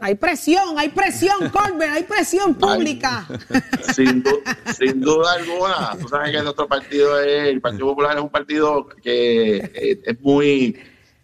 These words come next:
Speaker 2: eh, em-, emotivo en todos sus asuntos internos,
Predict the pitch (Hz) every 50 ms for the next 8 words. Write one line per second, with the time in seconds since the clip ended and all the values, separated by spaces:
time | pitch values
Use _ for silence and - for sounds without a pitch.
0 | _ - 120 123 123 - 135 139 139 139 - 143 143 143 135 131 104 - 180 190
1 | 185 170 147 131 131 123 107 - 143 151 143 - - 151 143 143 139 - - 120
2 | - - 143 143 139 - 143 139 143 143 139 135 - - 151 156 139 131 123 123
3 | 143